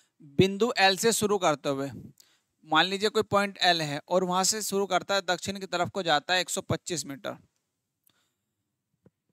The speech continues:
एक सौ पच्चीस मीटर चलता है। फिर से वह बाएं मुड़ता है और कितना चलता है? सत्तर मीटर। बायां,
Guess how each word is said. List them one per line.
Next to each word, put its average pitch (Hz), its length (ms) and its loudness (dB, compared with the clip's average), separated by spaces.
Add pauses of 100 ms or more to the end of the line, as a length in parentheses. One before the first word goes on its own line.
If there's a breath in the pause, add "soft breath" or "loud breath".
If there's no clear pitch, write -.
(580)
एक 175 120 0
सौ 208 120 4
पच्चीस 196 300 4
मीटर 190 180 0
चलता 156 280 -2
है। 156 60 0
फिर 208 200 4
से 240 120 4
वह 240 140 6
बाएं 202 240 6
मुड़ता 214 280 2
है 220 60 8
और 214 80 6
कितना 214 240 -4
चलता 208 240 0
है? 214 60 0
सत्तर 202 380 2
मीटर। 165 300 -4
बायां, 196 440 6